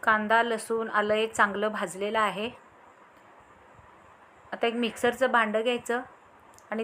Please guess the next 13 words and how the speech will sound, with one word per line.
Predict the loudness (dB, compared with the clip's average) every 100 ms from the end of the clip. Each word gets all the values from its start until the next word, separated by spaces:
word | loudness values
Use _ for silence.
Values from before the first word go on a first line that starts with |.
| 4
त्यामध्ये | 4 4 0 0
आपण | 0 -2 -2
जे | -2 -2
भाजलेल्या | -2 -4 0 0 0
सगळ्या | 0 2 2
वस्तू | 2 -2 2
आहेत | 2 2 -4 2
त्या | 2
एक | 4 -2
एक | -2
करून | -2 0
घालायच्या | 0 0 -2 -2 -2
आहेत. | -2